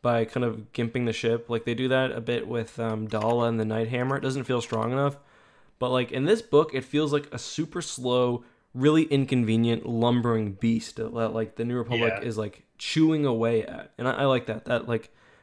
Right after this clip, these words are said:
Speaker 1: felt right. Um, the only thing keeping it from number one, I think, is what you mentioned, the lack of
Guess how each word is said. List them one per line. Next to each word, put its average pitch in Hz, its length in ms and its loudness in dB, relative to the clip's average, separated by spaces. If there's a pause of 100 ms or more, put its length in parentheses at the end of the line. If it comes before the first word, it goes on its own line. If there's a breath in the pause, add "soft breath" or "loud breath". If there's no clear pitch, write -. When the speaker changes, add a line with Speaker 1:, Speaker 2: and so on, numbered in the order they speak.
(100)
Speaker 1:
felt 123 300 2
right. 113 400 2 (460 soft breath)
Um, 107 420 -2 (480)
the 147 80 4
only 156 120 6
thing 139 160 -2
keeping 120 300 -2
it 113 180 -4
from 117 180 -2
number 110 220 0
one, 107 180 -2
I 101 60 -6
think, 107 200 -8
is 107 160 -8
what 110 140 -2
you 117 140 -2
mentioned, 107 460 -4
the 104 80 -6
lack 107 280 -4
of 110 200 -8